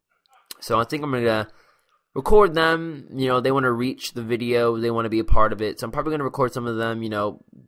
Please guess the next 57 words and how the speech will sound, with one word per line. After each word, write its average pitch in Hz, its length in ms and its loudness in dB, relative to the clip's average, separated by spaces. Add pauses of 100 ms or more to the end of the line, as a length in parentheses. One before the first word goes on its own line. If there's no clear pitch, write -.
get, - 180 -2 (160)
get 160 220 0
them 147 140 -2
to 139 80 0
say 139 200 0
hi 120 680 0 (440)
so 120 140 -6
they 117 80 2
can 113 140 -8
say 120 140 0
hi 117 180 2
to 110 80 2
all 107 180 0
the 113 80 -8
Mystical 110 480 -8
Prime 110 420 12
viewers. 107 460 -2
But, 113 140 -8
you 120 60 -8
know, 123 120 -6
making 196 340 -4
vlogs 135 480 -2
is 113 100 -8
just, 113 300 -2
in 110 80 -10
my 110 160 2
opinion, 107 560 -4 (540)
is 110 140 -4
a 107 40 -8
lot 107 160 2
of 101 80 -4
fun. 101 380 -4
I, 98 440 -6
it 110 140 -10
just, 135 180 -8
it's 123 200 -8
a 117 40 -8
blast. 113 520 2
It's 107 100 -12
a 101 40 -14
great 110 260 -4
way 113 120 -2
to 101 60 -8
connect 110 440 -8
with 117 160 -14
you 110 100 -8
guys, 110 400 -2
and 113 160 -8
it's - 100 -14
a 139 80 -8
nice 151 160 -6
break 120 420 0
from 110 200 -10
playing 113 300 -4
Call 107 240 0
of 98 100 -6
Duty, 104 420 -4